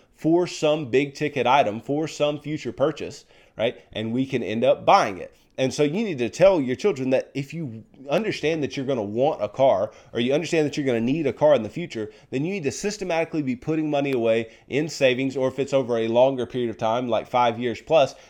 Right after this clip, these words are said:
then you can put money away in investments and invest for, uh, that car that you are going to eventually purchase. Okay, and just slowly and surely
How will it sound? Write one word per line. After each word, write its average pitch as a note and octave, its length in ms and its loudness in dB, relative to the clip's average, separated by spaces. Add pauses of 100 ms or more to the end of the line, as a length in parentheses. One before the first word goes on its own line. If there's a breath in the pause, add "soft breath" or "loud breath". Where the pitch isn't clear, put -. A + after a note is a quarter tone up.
then C#3+ 140 -2
you F3+ 80 -4
can D#3 140 -4
put D3+ 160 -6
money D3 180 0
away C3 240 4
in A#2+ 60 -2
investments A#2 560 0
and A#2+ 240 -6
invest B2 580 4
for, B2+ 500 2 (240 loud breath)
uh, A2 280 -2 (100)
that B2 300 2
car A#2 400 4
that A2 240 -6
you B2 120 -2
are A2 60 -6
going A2 260 -4
to B2 140 -6
eventually A2 540 -6
purchase. - 440 2 (360 soft breath)
Okay, B2 280 -2
and A2+ 140 -6
just A2 240 -8
slowly E3 640 0
and A2+ 300 -2
surely B2+ 520 -2